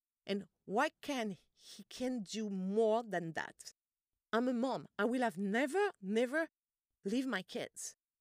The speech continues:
And I was freaking out. I was so frozen. I was like,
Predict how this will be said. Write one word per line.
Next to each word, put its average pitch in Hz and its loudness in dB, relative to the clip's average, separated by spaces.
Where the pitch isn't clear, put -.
And 233 2
I 247 2
was 269 0
freaking 277 -4
out. - -6
I 240 4
was 339 2
so - -2
frozen. 247 -2
I 185 -2
was 180 -2
like, 185 -2